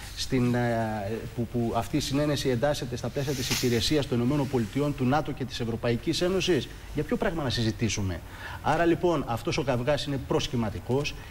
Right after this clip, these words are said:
είναι ψεύτικος. Ε, η περίπτωση της εκλογής Προέδρου της Δημοκρατίας, κατά την δική μας άποψη, και επιμένουμε σε αυτό πεισματικά,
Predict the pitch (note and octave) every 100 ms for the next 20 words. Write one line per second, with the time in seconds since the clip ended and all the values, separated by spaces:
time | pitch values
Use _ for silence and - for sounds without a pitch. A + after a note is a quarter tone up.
0 | - C#3+ C3 A#2 - A#2+ - A#2+ F3 F#3+
1 | - - - - - - A#2 A#2 - B2+
2 | B2 B2+ C3+ F3 F#3+ - C#3+ C3+ C3 A#2+
3 | A#2 - - C3 D3 C#3+ B2+ B2 A2+ A#2
4 | A#2 D3 C3 - - - - - - -
5 | - - A#2+ A#2+ - A2+ G#2+ G#2+ G#2 A2+
6 | D3+ C3+ C#3+ C#3 C3 - B2+ G#2+ - -
7 | A2+ A#2 C3 D#3 C3+ A#2 A2 - B2+ A#2
8 | - A#2+ A#2+ A#2+ A2 - B2+ G#2 -